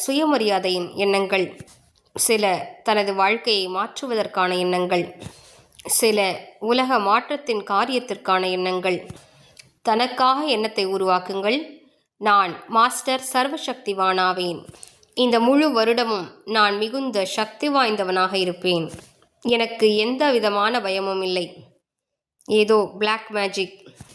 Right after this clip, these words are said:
தந்திரம், மந்திரம் ஆகிய எவையுமே என் மீது எந்த தாக்கத்தையும் ஏற்படுத்த முடியாது."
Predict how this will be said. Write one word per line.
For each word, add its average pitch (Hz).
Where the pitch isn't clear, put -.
தந்திரம், 233
மந்திரம் 220
ஆகிய 208
எவையுமே 214
என் 220
மீது 233
எந்த 247
தாக்கத்தையும் 208
ஏற்படுத்த 190
முடியாது." 185